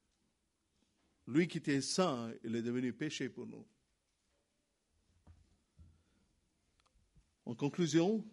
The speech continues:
nous ne pouvons pas devenir les saints de Dieu alors que nous sommes esclaves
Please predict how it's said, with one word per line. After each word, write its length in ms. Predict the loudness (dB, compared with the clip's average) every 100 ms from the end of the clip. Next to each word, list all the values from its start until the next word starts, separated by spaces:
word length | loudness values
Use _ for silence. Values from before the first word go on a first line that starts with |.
| -2
nous 80 | 2
ne 80 |
pouvons 320 | 2 2 2 2
pas 180 | 2
devenir 380 | 4 2 4 2 2 -12 -4
les 160 | -2 -2
saints 280 | -2 -4
de 120 | 0 0
Dieu 300 | 2 2 0
alors 280 | 0 0
que 100 | 0
nous 200 | 0 0
sommes 420 | 0 0 0 -2 -4
esclaves 600 | -6 -6 -2 -2 0 -4